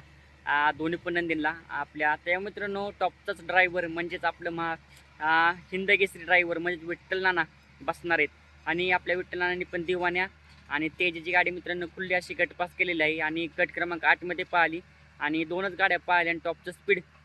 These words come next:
या गाडीला लागलेलं आहे. तुम्हाला माहिती आहे जाईन त्या मैदानामध्ये, मध्ये मित्रांनो ही गाडी पळाली तर शंभर टक्केच गुलालामध्ये राहते, कारण घरची साज मित्रांनो चांगला पोहतो, दिवाण्याला पण मित्रांनो चांगलं स्पीड आहे आणि तेजाला पण चांगलं स्पीड आहे.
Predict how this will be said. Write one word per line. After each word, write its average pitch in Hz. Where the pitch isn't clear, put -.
या 156
गाडीला 160
लागलेलं 147
आहे. -
तुम्हाला 160
माहिती 165
आहे 147
जाईन 175
त्या 170
मैदानामध्ये, 170
मध्ये 175
मित्रांनो 156
ही 175
गाडी 196
पळाली 202
तर 175
शंभर 196
टक्केच 190
गुलालामध्ये 180
राहते, 180
कारण 170
घरची 170
साज 180
मित्रांनो 170
चांगला 170
पोहतो, 165
दिवाण्याला 175
पण 180
मित्रांनो 180
चांगलं 175
स्पीड 180
आहे 165
आणि 147
तेजाला 175
पण 165
चांगलं 170
स्पीड 175
आहे. 156